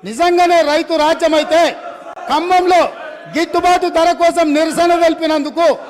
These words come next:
ఖమ్మంలో రైతులను అరెస్టు చేసి కోర్టుకు తీసుకుపోయేటప్పుడు అంతర్జాతీయ తీవ్రవాదులాక,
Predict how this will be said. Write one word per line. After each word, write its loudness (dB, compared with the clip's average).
ఖమ్మంలో 2
రైతులను 2
అరెస్టు 0
చేసి 0
కోర్టుకు 2
తీసుకుపోయేటప్పుడు 2
అంతర్జాతీయ 0
తీవ్రవాదులాక, 0